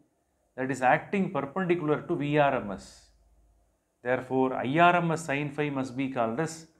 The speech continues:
reactive component. Reactive component. So, this is called as active component, this one is called reactive component.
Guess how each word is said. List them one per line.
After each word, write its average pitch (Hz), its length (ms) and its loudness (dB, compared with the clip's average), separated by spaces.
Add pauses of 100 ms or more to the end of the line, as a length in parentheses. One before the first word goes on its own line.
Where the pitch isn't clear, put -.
(640)
reactive 156 680 0
component. 123 760 -4 (1300)
Reactive 135 640 0 (1000)
component. 123 920 -4 (2000)
So, 143 200 -8
this 143 180 -2
is 196 140 0
called 170 280 4
as 170 120 -2
active 156 420 2
component, 160 640 0 (200)
this 147 220 -4
one 170 120 2
is 165 120 2
called 165 300 4
reactive 139 480 0
component. 101 500 -2